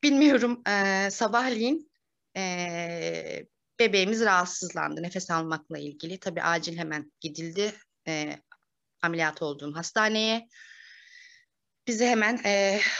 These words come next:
şeye gönderdiler, Ankara'ya gönderdiler. E, orada yoğun bakıma girdi, gece stent takıldı.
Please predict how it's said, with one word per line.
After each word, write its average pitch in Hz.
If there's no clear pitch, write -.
şeye 208
gönderdiler, 165
Ankara'ya 175
gönderdiler. 208
E, 175
orada 170
yoğun 175
bakıma 208
girdi, 214
gece 175
stent -
takıldı. 220